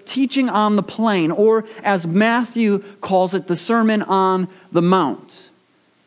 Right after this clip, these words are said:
But we need to see a, a series of events before we get to Jesus' teaching to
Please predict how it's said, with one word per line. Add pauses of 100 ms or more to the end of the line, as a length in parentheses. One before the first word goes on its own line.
(760)
But
we
need
to
see
a,
a
series
of
events
before
we
get
to (160)
Jesus'
teaching
to